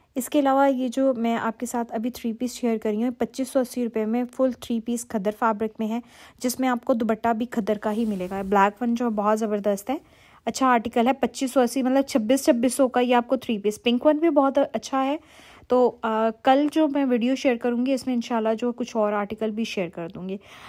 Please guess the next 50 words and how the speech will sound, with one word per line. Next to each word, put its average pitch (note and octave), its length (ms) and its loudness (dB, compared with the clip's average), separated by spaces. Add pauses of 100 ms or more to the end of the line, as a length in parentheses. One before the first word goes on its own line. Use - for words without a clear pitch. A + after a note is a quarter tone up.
(160)
अ, A3 180 2
लेकिन A#3 400 -2
ऐसे B3+ 360 0
होता B3+ 300 0
है C4 140 2
कि B3+ 120 -4
हमें, A#3+ 380 0
अ, - 40 -20 (460)
पहले G#3 480 0
से C4 120 0
ही C4 80 4
बुकिंग A#3 380 0
होती A3+ 240 -2
है, B3+ 80 -2
but, A3 420 -4
अ, A3 240 0
hope A3 320 -2
so C#4+ 260 4 (380)
आप A3 220 0
ये A#3+ 120 0
चीज़ें A#3+ 380 -2
जो B3 60 -2
पाकिस्तान A3 440 0
में A#3 140 0
भी A#3+ 60 -2
देख G#3+ 200 0
रही A#3+ 120 -4
हैं, B3 60 0
ऑनलाइन A3 400 0
भी A3+ 140 0
आप A#3 240 2
लोग A3+ 140 0
बाय G3+ 160 2
कर A3 160 -2
सकती A#3 320 -6
हैं B3 140 -2
और A#3 220 0
स्टोर्स G#3 360 -2
पे - 140 -8
जाके F#3+ 360 -4
भी G#3 300 -6
आप F3 300 -8
लोग, A#3+ 200 -4 (480)
अ, G#3 160 0
बिल्कुल A3+ 500 0 (180)
इनको A3 420 -6 (320)
विजिट G#3 300 0
कर - 160 -10
सकती - 360 -14
हैं। F#3 220 -12